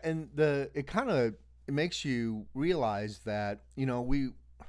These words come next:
when we talk about backpacking, we talk about hiking, we talk about our, you know, the, e-, everything in the Southeast anyway, is that we forget that these hemlocks are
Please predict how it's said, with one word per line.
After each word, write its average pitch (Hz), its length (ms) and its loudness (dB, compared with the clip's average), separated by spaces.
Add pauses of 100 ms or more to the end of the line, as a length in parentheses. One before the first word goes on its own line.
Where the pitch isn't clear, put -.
(460)
when 156 220 2
we 165 80 0
talk - 180 4
about 156 220 4
backpacking, 104 720 0
we 113 60 -10
talk 160 160 0
about 139 160 0
hiking, 101 420 -4
we 107 60 -4
talk 123 200 -4
about 113 420 -2
our, 101 500 -2 (600)
you 117 120 -4
know, 98 140 -6
the, 104 140 -6 (320)
e-, 175 140 0
everything 180 300 0
in 120 100 -2
the 110 80 -2
Southeast 120 800 -4 (280)
anyway, 87 500 -10 (500)
is 131 260 0
that 117 320 2
we 151 180 -2
forget 135 800 0
that 107 520 -4
these 113 280 -6
hemlocks 110 760 -4 (220)
are 104 120 -6